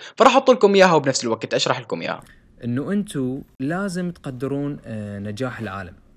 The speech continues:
Speaker 2: آه، يعني اشوف عالم مثلًا تقول لك: "اه هذا مشهور والله من برنامج اسمه تيك توك، هذا مشهور والله من هيك، هذا مشهور". طول ما هو صار مشهور او سوى نجاح بهذا الشيء، فانت ما يصير تجي تقول له: "والله انت مشهور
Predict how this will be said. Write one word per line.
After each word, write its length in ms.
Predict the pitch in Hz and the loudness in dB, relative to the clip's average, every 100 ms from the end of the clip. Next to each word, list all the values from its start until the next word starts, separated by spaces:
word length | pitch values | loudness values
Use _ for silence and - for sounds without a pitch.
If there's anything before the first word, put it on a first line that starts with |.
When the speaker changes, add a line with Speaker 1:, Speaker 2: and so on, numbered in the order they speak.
| _ _ - | _ _ -18
Speaker 2:
آه، 200 | 120 104 | -14 -12
يعني 260 | 107 107 | -12 -12
اشوف 220 | 120 170 | -12 -10
عالم 220 | 170 180 165 | -4 -4 -4
مثلًا 240 | 156 147 | -6 -8
تقول 160 | 135 147 | -6 -6
لك: 140 | 147 | -4
"اه 260 | 185 170 185 | -6 -4 -4
هذا 100 | 175 | -4
مشهور 340 | 160 185 185 | -6 -6 -6
والله 180 | 180 165 | -4 -4
من 120 | 151 | -4
برنامج 360 | 147 156 170 139 | -4 -4 -4 -6
اسمه 200 | 131 135 | -8 -8
تيك 180 | 151 | -10
توك، 300 | - 117 - _ - | -10 -10 -12 _ -16
هذا 200 | 143 180 | -10 -6
مشهور 340 | 170 147 180 170 | -6 -6 -6 -6
والله 220 | 165 156 | -4 -4
من 140 | 147 | -6
هيك، 280 | 147 139 - | -6 -8 -10
هذا 120 | 135 | -10
مشهور". 240 | 131 127 117 - - - _ | -10 -12 -16 -18 -20 -20 _
طول 140 | 190 | -2
ما 120 | 214 190 | 0 0
هو 200 | 196 190 | -2 -2
صار 240 | 185 185 | -2 -4
مشهور 360 | 156 131 170 135 | -4 -4 -4 -4
او 120 | 135 | -6
سوى 300 | 147 180 170 | -4 -4 -4
نجاح 420 | 131 127 143 - | -4 -2 -4 -6
بهذا 240 | 113 131 | -8 -8
الشيء، 260 | 120 - 120 | -8 -10 -10
فانت 320 | 113 131 135 | -8 -10 -8
ما 140 | 139 170 | -6 -6
يصير 300 | 165 156 127 | -6 -8 -8
تجي 220 | 135 123 | -8 -8
تقول 240 | 120 127 | -6 -4
له: 60 | 123 | -4
"والله 220 | 120 127 | -4 -8
انت 120 | 127 | -8
مشهور 500 | 123 120 143 147 139 | -6 -6 -6 -6 -6